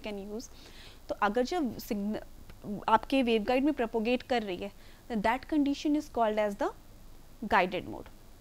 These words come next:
अब गाइडेड मोड जब है, in that case This condition has to be satisfied, that is N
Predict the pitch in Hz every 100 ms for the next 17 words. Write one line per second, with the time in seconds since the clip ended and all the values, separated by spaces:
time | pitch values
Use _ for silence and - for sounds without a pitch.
0 | - - - - 294 220 233 202 214 320
1 | 349 349 311 359 330 262 233 - - -
2 | - - - - - 262 233 240 247 -
3 | - - 285 247 220 - - - 214 -
4 | 330 - - 247 226 233 - 302 - 226
5 | 214 - 262 226 359 - - - - -
6 | - - 226 220 - - 196 196 202 196
7 | - 285 - - 226 247